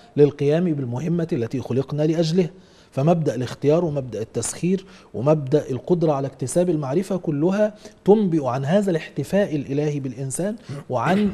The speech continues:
مميزاته للبلوغ، لبلوغ مرتبة الاستخلاف، وعن قدرته على القيام بالمهمة العظيمة الرسالية التي خلق لأجلها وجعل على رأس الموجودات في هذه الحياة من أجلها، حتى إن الله سبحانه وتعالى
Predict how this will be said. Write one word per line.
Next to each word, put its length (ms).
مميزاته 920
للبلوغ، 560
لبلوغ 420
مرتبة 460
الاستخلاف، 760
وعن 520
قدرته 580
على 160
القيام 360
بالمهمة 720
العظيمة 640
الرسالية 680
التي 320
خلق 340
لأجلها 560
وجعل 380
على 300
رأس 280
الموجودات 600
في 140
هذه 200
الحياة 300
من 120
أجلها، 260
حتى 400
إن 100
الله 260
سبحانه 360
وتعالى 340